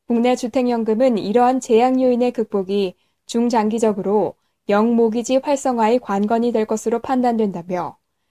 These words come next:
특히 현재의 영모기지 구조를 개선한 공유형 주택연금 제도의 도입이 필요하다고 역설했습니다. 스카이데일리가 현대경제연구원이 발표한 주택연금 성장의 제약 요인과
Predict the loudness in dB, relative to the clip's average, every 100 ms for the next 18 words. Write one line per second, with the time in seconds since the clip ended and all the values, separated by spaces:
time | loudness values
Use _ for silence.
0 | _ _ _ -4 0 2 2 2 2 6
1 | 6 4 2 4 4 4 -2 -2 -2 0
2 | 2 4 0 -2 -2 -2 -4 -6 -14 _
3 | _ 0 2 4 4 4 2 -4 2 2
4 | 2 -2 0 0 0 0 0 0 2 0
5 | -2 -6 -4 -4 -2 0 0 2 0 0
6 | -4 -6 -6 -10 -10 -10 -10 -12 _ _
7 | _ _ _ _ _ _ _ _ -20 0
8 | 2 4 2 0 -2 -4 -8 -10 _ _
9 | _ _ _ 4 8 6 6 6 6 6
10 | 2 2 2 0 2 0 2 2 -2 -6
11 | -8 0 2 2 2 2 2 -2 0 0
12 | 0 -2 0 2 2 2 0 -4 -8 -8